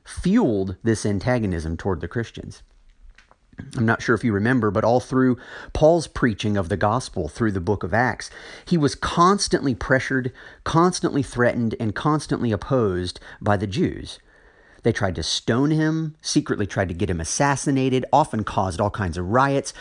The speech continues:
trying their best to incite others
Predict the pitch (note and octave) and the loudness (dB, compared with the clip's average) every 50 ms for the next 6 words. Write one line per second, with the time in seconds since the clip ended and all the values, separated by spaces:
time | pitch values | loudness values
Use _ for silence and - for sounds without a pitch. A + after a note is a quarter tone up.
0 | - - - - - - C#3+ C#3+ E3 G3 G#3+ G3+ F3+ F#3+ F#3 C#3+ A2+ A2 G#2+ G#2+ | -18 -14 -10 -8 -4 0 2 2 4 4 4 4 4 4 4 4 2 0 0 0
1 | - - - C3+ B2 A2+ G#2 - A#2+ A2 G#2 - _ - F3 A3+ C4 B3 - D#2+ | -2 -2 0 0 0 0 0 0 0 0 0 0 _ 2 4 4 4 2 0 0
2 | D2 F2 C#3 F3+ - - | 0 -2 -2 -2 -4 -6